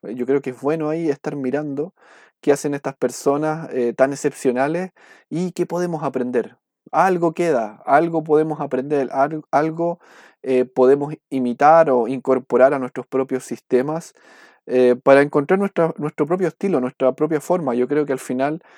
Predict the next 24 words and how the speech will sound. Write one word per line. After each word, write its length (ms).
todos 260
tenemos 360
distintas 580
maneras, 540
distintas 640
habilidades, 1200
distintos 460
gustos, 760
y 200
cada 280
uno 280
tendrá 420
que, 420
eh, 40
formar 520
su 180
propio 600
estilo 520
y 40
sistema 640
de 180
trabajo. 580
Muchas 520
gracias 340